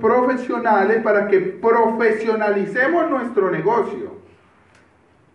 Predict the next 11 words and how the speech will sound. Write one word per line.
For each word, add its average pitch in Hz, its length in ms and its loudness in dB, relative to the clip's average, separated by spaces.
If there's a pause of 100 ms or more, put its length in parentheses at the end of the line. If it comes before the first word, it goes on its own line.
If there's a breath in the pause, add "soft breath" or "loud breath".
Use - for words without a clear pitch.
(200)
La 226 200 2
gente 302 240 -2
no 277 100 0
entiende. 226 420 -4
Ustedes 262 240 0
han 277 140 -2
escuchado 226 520 -2
gente 233 260 -2
decir 208 380 0
que 214 140 -4
no, 269 460 0